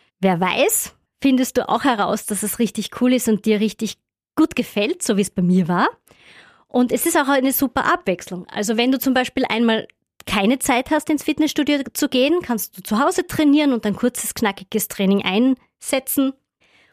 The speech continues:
Und wenn du einfach, ähm, was weiterbringen möchtest und dich noch mehr fordern möchtest, dann gehst du halt mal ins Fitnessstudio. Du kannst das ja auch beides kombinieren. Niemand sagt, dass du entweder oder machen solltest, sondern wenn du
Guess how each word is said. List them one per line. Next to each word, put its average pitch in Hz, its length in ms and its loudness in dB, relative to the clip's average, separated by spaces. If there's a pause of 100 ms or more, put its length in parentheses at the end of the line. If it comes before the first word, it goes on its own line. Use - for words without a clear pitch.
Und 214 160 0
wenn 240 180 4
du 247 140 2
einfach, 190 500 -2
ähm, 185 320 0
was 190 220 -2
weiterbringen 269 540 2
möchtest 240 420 -2
und 185 100 -2
dich 190 120 -4
noch 185 180 -2
mehr 175 100 -2
fordern 226 400 0
möchtest, 240 380 -2
dann 277 120 2
gehst 240 220 -2
du 269 80 -2
halt 269 160 -2
mal 285 140 0
ins 311 140 0
Fitnessstudio. 190 520 -6
Du 202 120 -12
kannst 233 320 -4
das 247 140 -4
ja - 120 -4
auch 196 180 -6 (120)
beides 185 420 -6
kombinieren. 247 460 2 (480)
Niemand 285 340 4
sagt, 220 300 -4
dass 202 140 -2
du 208 100 0 (100)
entweder 220 600 2
oder 254 300 4
machen 160 380 -6
solltest, 175 460 -2
sondern 190 360 2
wenn 180 240 0
du 170 140 -2